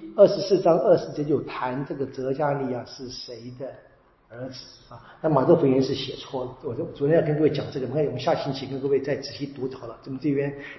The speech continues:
平常的导读不用那么，不要上那么多课，不要太，太辛苦了啊。<laughs> 好，然后第十二章就是开始又是一些这个简单的教导。那很有趣的，你看啊，这边的十二章开始有人聚在一起哈，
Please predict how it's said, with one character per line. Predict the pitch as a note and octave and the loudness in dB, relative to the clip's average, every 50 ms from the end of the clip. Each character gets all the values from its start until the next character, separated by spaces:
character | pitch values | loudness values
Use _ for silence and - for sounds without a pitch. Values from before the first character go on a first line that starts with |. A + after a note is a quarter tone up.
| - | -14
平 | - - C3+ C3+ | -10 -2 -2 2
常 | C3+ C#3+ | 4 4
的 | C3+ C3+ | 4 4
导 | - C3 A#2+ | 4 2 0
读 | A#2+ - B2+ | 2 0 -2
不 | B2 - D3 | 2 6 8
用 | D3 C#3+ | 10 10
那 | C#3+ | 10
么， | C3+ C3 B2+ C3 - | 10 8 8 6 6
不 | D3 | 8
要 | D3+ D#3 | 8 8
上 | D3+ - D#3 C#3 | 10 8 6 6
那 | C3+ C3+ | 6 6
么 | B2+ | 4
多 | C3 | 4
课， | B2 - - F#3 F3 - - | 2 6 6 6 4 6 2
不 | D3 | -2
要 | C3 | -2
太， | - - D3+ - - - - - | 2 2 2 2 2 -6 -8 2
太 | - - C#3 | 6 6 6
辛 | - - D3+ | 8 8 6
苦 | D3 - B2 | 6 4 2
了 | A#2 - | 0 2
啊。 | - C3 - - - - | 2 0 0 -2 -6 -10
<laughs> | - - - - - E3+ - - - - - - - - - | -12 -12 -12 4 4 6 6 6 2 0 -2 -2 -4 2 6
好， | - | 6
然 | D3+ E3+ G3+ - | 10 10 10 10
后 | - A3+ | 8 4
第 | - A#3 G#3 | 6 6 4
十 | - - - E3+ | 4 6 8 8
二 | G#3+ A3 G3+ | 10 10 10
章 | - F#3 F3+ F#3 | 10 10 8 10
就 | F#3 D#3 | 8 8
是 | F#3 F#3 E3 C3+ - - - - - | 8 8 6 6 6 2 -6 -8 2
开 | - F3 E3+ | 4 4 4
始 | E3+ F#3 | 10 10
又 | F#3+ D#3 | 10 10
是 | - D#3 | 10 4
一 | D3 D3 | 0 0
些 | C#3+ - - D3+ D3+ C#3+ - - - - - | 0 2 6 6 6 6 6 -2 -8 -6 -6
这 | - | 2
个 | C#3+ D3 | 4 4
简 | - - - C3+ A2+ A2+ | 4 4 2 0 0 4
单 | A#2+ D3+ D3 D3 | 6 6 6 8
的 | C#3 C3 A2+ | 6 4 4
教 | - - C3+ B2+ B2+ C3 | 4 0 -2 0 0 -2
导。 | B2+ - - - - - - - - _ _ | -2 -4 -8 -10 -16 -18 -20 -20 -20 _ _
那 | - A3 | -2 2
很 | - G3+ | 4 6
有 | B3+ C#4 D3+ - | 8 8 8 6
趣 | - - - G#3 | 6 0 0 0
的， | E3 | 0
你 | C3 B2 | 0 0
看 | B2 - - - F#3+ | -2 -6 -2 0 0
啊， | D3+ C3+ - | 0 0 0
这 | - A3+ | -2 0
边 | F3+ F#3 F#3 F3+ F3+ | 2 2 2 4 4
的 | D#3 C#3 - - - - - - - _ _ _ | 4 4 4 -2 -8 -12 -16 -18 -20 _ _ _
十 | - - - G3+ | -16 0 4 6
二 | A3 F3+ | 6 8
章 | F#3 G3 F#3+ | 8 6 4
开 | G3 F#3 E3 | 4 0 0
始 | - F#3 - - | 0 0 0 4
有 | D3+ C#3 | 4 4
人 | B2+ C3 C3 D#3 E3 | 6 6 2 2 0
聚 | - F#3 D#3+ | 2 0 2
在 | - D#3 C#3 | 4 4 4
一 | C3 B2+ B2+ | 4 2 0
起 | B2+ - - - - | -2 -6 -8 -10 -12
哈， | - - - | -14 -16 -20